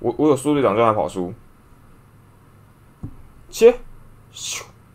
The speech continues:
好，没事，没事，没事，没事。哦，差一点呢，差一点呢，真的差一点，真的差一点，差点出事了，阿贝，下去，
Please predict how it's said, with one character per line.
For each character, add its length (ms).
好， 320
没 100
事， 300
没 160
事， 280
没 100
事， 200
没 140
事。 280
哦， 260
差 220
一 20
点 140
呢， 160
差 180
一 20
点 120
呢， 120
真 140
的 40
差 120
一 20
点， 120
真 120
的 20
差 120
一 20
点， 120
差 180
点 120
出 160
事 140
了， 180
阿 60
贝， 200
下 60
去， 220